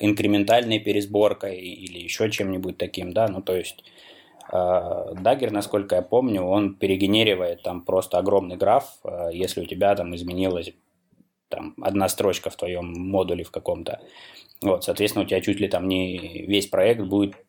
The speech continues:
пересобираться. Ну, понятное дело, что это притянутая за уши проблемка, да, которая там всего лишь навсего влияет на время компиляции, на ее скорость,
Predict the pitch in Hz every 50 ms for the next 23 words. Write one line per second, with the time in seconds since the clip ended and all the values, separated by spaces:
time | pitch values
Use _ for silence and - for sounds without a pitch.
0 | _ _ _ _ _ _ _ - - - - - - - 104 98 - - 110 101
1 | 101 87 82 - - - - - 131 110 90 - 95 90 95 87 - - - 92
2 | - - 98 101 107 98 98 92 - 95 92 90 101 104 95 87 87 85 - -
3 | - - 110 110 139 180 202 196 156 - - 92 107 123 123 - - - - 87
4 | 85 82 - - - 92 92 92 - - _ - - 95 95 - - - - 202
5 | 185 - - - 185 87 90 92 92 - 92 90 - - 90 90 90 87 85 85
6 | 87 87 92 101 107 101 98 92 92 - 95 92 - 101 101 95 87 - - -
7 | 87 85 90 90 92 92 92 - - 101 95 90 85 - - - -